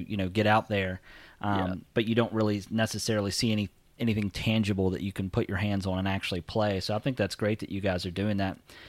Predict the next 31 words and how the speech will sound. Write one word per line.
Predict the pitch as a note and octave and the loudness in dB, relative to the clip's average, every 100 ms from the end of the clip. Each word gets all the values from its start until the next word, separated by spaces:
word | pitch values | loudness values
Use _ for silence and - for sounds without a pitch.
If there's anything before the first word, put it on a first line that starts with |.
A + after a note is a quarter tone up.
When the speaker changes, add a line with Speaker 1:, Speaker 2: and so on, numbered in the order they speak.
| - - | -16 -6
Speaker 1:
because | A#2 G#2 | -2 2
Speaker 2:
Ah. | G#2+ | 2
Speaker 1:
that's | G#2 - | 0 -2
definitely | - A2+ A2 G#2 | 2 2 2 0
not | G2+ | 0
something | - G2+ G#2 G2 | -2 -2 -2 -2
that, | F#2 - | -4 -2
uh, | G2+ F#2 | -2 -2
people | F#2 G#2+ G2+ | -2 -4 -4
seem | G2 G2+ F#2+ | -2 -2 0
to | |
be | F#2 | 0
doing | F#2 F#2 F2+ | 0 0 0
enough | F#2 F#2 | 0 -2
of | F#2 F2+ | -4 -4
nowadays. | E2 E2 E2+ D#2+ | -6 -6 -6 -8
So | - F#2 | -10 -10
that's | F#2 | -2
Speaker 2:
I | - | 6
Speaker 1:
good. | E3 | 6
Speaker 2:
just | G3+ - | 6 6
feel | D#3+ | 8
like, | D3 B2+ A#2+ C#3+ | 10 8 6 6
yeah, | C3+ A#2+ | 8 8
I | B2+ | 6
just | E3 - | 4 2
feel | F3+ | 2
like | C#3+ | 4
there's | A#2+ - | 2 -2
so | - C#3 D3 | 4 6 6
many | C#3+ C3+ B2 A2 G#2 | 4 4 4 2 -2